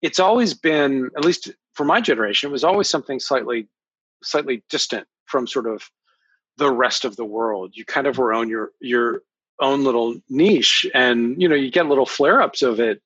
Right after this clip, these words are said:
breaking out into the larger culture, like the Christopher Reeve Superman movie or Tim Burton's Batman movie. But it's really only been, what, the last, how long's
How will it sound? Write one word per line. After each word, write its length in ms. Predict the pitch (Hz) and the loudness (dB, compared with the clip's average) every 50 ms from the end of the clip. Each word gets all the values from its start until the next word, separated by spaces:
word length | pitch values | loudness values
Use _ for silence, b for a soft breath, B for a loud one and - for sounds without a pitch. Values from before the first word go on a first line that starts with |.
| _ _ - | _ _ -2
breaking 320 | - 143 135 - - 131 | 0 0 0 0 0 0
out 160 | 127 123 123 120 | 2 2 2 2
into 240 | 123 117 113 123 | 0 -2 -2 -4
the 160 | 110 110 107 107 | -4 -2 -2 -2
larger 340 | 113 117 117 110 107 107 | 0 0 -2 -2 -4 -8
culture, 380 | 101 - - 117 110 - - 117 | -12 -10 -8 -8 -6 -6 -6 -8
like 200 | 101 101 95 92 _ _ B B B B B B B B B B B B B - | -8 -8 -10 -12 _ _ B B B B B B B B B B B B B -6
the 60 | 147 | -2
Christopher 420 | - 156 143 - - 117 127 120 110 | 0 0 0 0 0 0 0 0 2
Reeve 200 | 107 104 101 - | 0 0 0 -2
Superman 480 | - - 120 117 117 117 117 117 113 113 | -2 -2 -2 -2 0 0 0 0 0 0
movie 380 | 117 110 104 110 107 107 104 | -2 -2 -2 -4 -6 -6 -4
or 260 | 101 98 95 90 87 _ - | -6 -6 -6 -8 -12 _ -16
Tim 140 | 113 110 | -16 -14
Burton's 320 | 98 104 104 110 - - - | -10 -8 -8 -8 -10 -12 -12
Batman 420 | - 107 120 - 143 120 104 98 | -8 -6 -6 -6 -6 -10 -12 -10
movie. 280 | 101 98 95 95 95 92 - | -10 -10 -10 -10 -10 -10 -6
But 100 | 127 135 | -4 -4
it's 180 | 123 - - | -2 -2 -2
really 300 | 123 143 196 214 254 208 | 0 0 2 4 4 4
only 240 | 143 123 127 123 113 | 4 4 2 2 0
been, 380 | 101 - 131 156 175 165 123 104 | 0 -2 0 0 0 0 -2 -6
what, 160 | - - - - | -10 -14 -12 -8
the 80 | - 104 | -8 -6
last, 600 | 92 98 117 123 120 117 - - - - - _ _ _ _ _ - | -4 -2 0 0 -2 -2 -6 -8 -10 -12 -16 _ _ _ _ _ -6
how 120 | - 165 | -2 0
long's 280 | 185 214 226 240 208 | 2 2 2 2 0